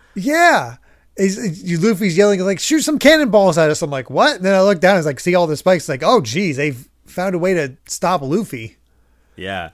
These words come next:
Speaker 2: like, uh, there's holes in the mast. Like, oh man.
Speaker 1: Oh, po-, the poor thing. Poor Going Merry.
Speaker 2: Seriously.
Speaker 1: And they're just, like, there's not much they can do. Like,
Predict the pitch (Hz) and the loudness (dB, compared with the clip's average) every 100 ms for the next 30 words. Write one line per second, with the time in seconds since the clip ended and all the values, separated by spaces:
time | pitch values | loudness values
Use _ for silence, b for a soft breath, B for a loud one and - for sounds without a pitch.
0 | - 101 - 127 123 135 - 139 160 165 | -16 -18 -14 -14 -10 -12 -8 -4 -2 -4
1 | 139 123 110 131 151 170 175 - - 113 | -6 -10 -8 -6 -4 -4 -6 -12 -14 -14
2 | - 123 127 101 90 104 87 82 _ 180 | -14 -12 -10 -10 -12 -14 -14 -16 _ -8
3 | 190 160 - 277 - 254 - - 320 277 | -4 -4 -6 -14 -12 -14 -12 -4 2 2
4 | - - 175 202 170 135 - - 302 277 | 0 -2 2 4 2 -4 -14 -10 -6 -4
5 | 202 185 175 127 147 147 131 87 87 _ | 0 0 0 -2 -2 -2 -4 -10 -16 _
6 | _ 139 139 139 151 156 175 - - _ | _ -10 -8 -6 -6 -4 -6 -8 -14 _
7 | - 139 127 _ _ _ _ 208 143 135 | -12 -10 -10 _ _ _ _ -18 -12 -6
8 | 208 - 170 - 202 190 147 131 190 220 | -6 -4 -2 -2 -2 -2 -2 4 4 4
9 | 202 151 135 | 2 0 -4